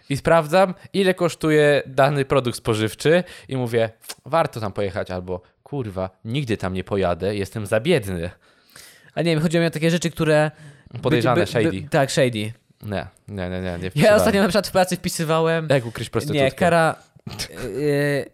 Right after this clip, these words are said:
Speaker 2: jaka jest kara za nieumyślne spowodowanie śmierci? <laughs> Bo stwierdziłem, że będę straszył współpracownika, to w końcu nazwał pierdolnie. Od pięciu do dwudziestu pięciu lat.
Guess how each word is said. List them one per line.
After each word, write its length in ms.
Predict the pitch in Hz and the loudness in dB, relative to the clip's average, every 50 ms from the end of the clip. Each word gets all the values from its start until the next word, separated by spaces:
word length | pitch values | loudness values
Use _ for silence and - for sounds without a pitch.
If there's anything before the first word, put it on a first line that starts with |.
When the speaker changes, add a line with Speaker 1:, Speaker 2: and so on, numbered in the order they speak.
| _ - | _ -2
Speaker 2:
jaka 240 | 143 156 165 - 165 | -2 0 2 2 2
jest 180 | 147 143 - | 0 0 -2
kara 260 | - - 180 175 165 160 | -2 2 2 4 4 4
za 80 | 160 | 2
nieumyślne 360 | 156 147 147 156 160 - 165 | 2 2 2 0 0 -2 -4
spowodowanie 380 | 151 - - 139 139 143 139 135 | -6 -6 -2 0 0 0 0 0
śmierci? 640 | 120 - - 131 131 123 123 - - - - - - - - - _ - - - _ _ _ _ _ _ _ | -4 -4 -4 -4 -4 -4 -4 -6 -8 -8 -8 -12 -16 -18 -18 -20 _ -20 -20 -20 _ _ _ _ _ _ _
<laughs> 920 | _ _ _ _ _ _ _ - _ - - - - - - - 294 277 - | _ _ _ _ _ _ _ -20 _ -18 -18 -18 -16 -12 -6 -4 -2 -2 0
Bo 80 | - 180 | 0 0
stwierdziłem, 360 | - - 180 170 175 185 175 | 2 2 2 4 4 4 4
że 60 | 180 | 4
będę 180 | 165 151 151 156 | 2 2 0 -2
straszył 520 | - - - 165 156 156 - - 156 143 | -2 -2 0 2 2 2 0 0 -2 -2
współpracownika, 800 | - - - - 156 147 143 135 - 147 143 160 160 151 156 143 | -2 -4 -4 -4 -2 -2 0 0 0 0 0 0 0 0 2 0
to 80 | 156 | 0
w 60 | - | 0
końcu 240 | - 165 160 151 160 156 | 0 0 0 2 2 2
nazwał 240 | 156 143 135 123 117 | 2 4 2 2 0
pierdolnie. 720 | - - 151 127 113 - - - - 120 - - - - - - _ _ _ _ _ _ _ _ _ _ - - _ _ - - - - 254 262 311 302 294 277 277 262 226 - - | 0 -2 -2 -2 -2 -4 -4 -6 -6 -6 -10 -10 -14 -16 -18 -20 _ _ _ _ _ _ _ _ _ _ -20 -20 _ _ -16 -8 -6 -6 -6 -6 -8 -12 -10 -10 -8 -10 -10 -6 -4
Od 140 | - 175 - | -4 -2 0
pięciu 320 | - 226 220 254 - - 214 | 2 2 2 2 2 0 0
do 60 | 202 | 2
dwudziestu 320 | 175 175 185 180 - 185 | 2 4 2 2 2 2
pięciu 260 | - 233 185 180 - | 2 2 2 2 2
lat. 340 | 202 156 131 117 - - _ | 2 2 2 0 -2 -6 _